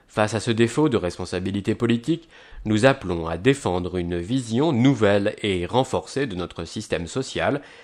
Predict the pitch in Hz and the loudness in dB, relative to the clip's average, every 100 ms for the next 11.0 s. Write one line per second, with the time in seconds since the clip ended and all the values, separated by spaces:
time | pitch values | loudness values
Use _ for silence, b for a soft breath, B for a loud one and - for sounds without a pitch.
0 | B B - 107 - 98 92 95 95 - | B B -2 -2 -2 -6 0 0 0 -4
1 | 82 82 101 101 101 - 165 190 113 101 | -6 0 2 4 2 2 2 2 0 -2
2 | 87 80 - 151 104 - 90 85 82 85 | -6 -4 -4 -2 -4 -4 -4 -4 -4 -4
3 | 123 110 95 90 95 85 - 78 - b | 0 0 0 -2 -6 -6 -6 -8 -10 b
4 | b b b - 85 78 - 87 - 131 | b b b -6 -6 -6 -8 -8 2 4
5 | 139 139 B B - 82 82 - 85 82 | 4 2 B B -6 -4 -6 -4 -4 -2
6 | - 143 98 85 92 92 87 - 156 143 | -2 -2 0 0 0 0 -2 0 0 0
7 | 87 92 85 82 87 - 143 - 151 131 | -2 -6 -6 -4 -6 -2 -2 0 0 4
8 | 135 165 - _ 175 147 120 101 92 - | 4 2 -8 _ 2 4 6 4 2 0
9 | 92 85 - _ - 113 87 90 90 131 | -2 -4 -10 _ -6 -6 -2 -2 0 0
10 | 104 90 117 110 117 - 113 - 95 | 0 0 2 2 2 0 -4 -2 -2